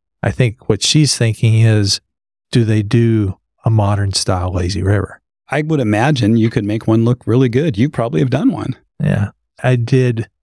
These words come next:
Speaker 1: a project a number of years ago, and the pool is perfectly symmetrical.
Speaker 2: Mm-hmm.
Speaker 1: And so it has a lazy river on it.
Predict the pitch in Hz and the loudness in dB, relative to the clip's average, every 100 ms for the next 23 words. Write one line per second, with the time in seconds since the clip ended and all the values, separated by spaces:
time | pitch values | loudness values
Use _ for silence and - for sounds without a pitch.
0 | _ _ _ - - 127 117 113 117 107 | _ _ _ -6 -4 -4 -6 -6 -2 2
1 | 113 110 110 104 101 113 110 104 110 98 | 4 4 2 0 0 0 0 0 0 0
2 | 101 110 - _ _ _ 117 107 104 107 | 0 -2 -6 _ _ _ -2 -2 -4 -8
3 | 107 - 139 135 120 - 104 - 110 101 | -10 0 2 2 0 -2 -2 -2 -4 -2
4 | 107 - 107 120 - 95 87 - _ _ | 0 0 0 -2 -4 -8 -8 -12 _ _
5 | _ 104 101 110 - _ _ _ 123 107 | _ -6 -6 -8 -16 _ _ _ -2 0
6 | 98 - 110 101 101 104 101 104 107 104 | 0 -2 -2 -2 0 0 0 0 0 0
7 | 104 104 98 120 120 90 92 - | 2 2 2 0 -2 -4 -6 -8